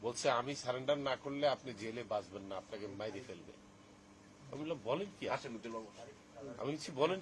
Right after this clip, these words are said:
Speaker 1: কি আপনি?" কয়, "হ্যাঁ, আমি জানি আপনাকে নিয়ে ষড়যন্ত্র হচ্ছে, আপনাকে মেরে ফেলবে, আমি থাকলে আপনাকে মারতে পারবো না।" সে বলছে, "আমি ব্ল্যাক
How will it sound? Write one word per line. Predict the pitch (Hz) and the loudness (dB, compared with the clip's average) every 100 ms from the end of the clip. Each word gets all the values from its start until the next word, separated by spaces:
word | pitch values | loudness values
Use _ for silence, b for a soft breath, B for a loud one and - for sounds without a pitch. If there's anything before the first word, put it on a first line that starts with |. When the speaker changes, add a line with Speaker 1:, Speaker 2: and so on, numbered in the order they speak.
| - | 4
Speaker 1:
কি | 139 | 4
আপনি?" | - 101 - | 4 -4 2
কয়, | 117 | 6
"হ্যাঁ, | 123 123 | 8 8
আমি | 123 | 6
জানি | 127 123 131 | 4 4 6
আপনাকে | 127 - 123 131 | 2 2 -4 -2
নিয়ে | 139 | -2
ষড়যন্ত্র | 127 117 127 135 123 | 2 2 2 0 -2
হচ্ছে, | 135 131 - | -2 0 2
আপনাকে | 135 - 131 | 2 2 -4
মেরে | 123 120 117 | -2 -2 -2
ফেলবে, | 107 101 101 | -2 -2 -2
আমি | - 120 | -2 -2
থাকলে | 120 117 123 | 0 2 0
আপনাকে | - 120 | 0 -4
মারতে | 120 113 - | 0 -2 2
পারবো | 110 101 | 0 0
না।" | 101 | -4
সে | - | -4
বলছে, | 117 110 123 | -6 -4 -4
"আমি | 117 | -4
ব্ল্যাক | 101 110 | -2 -2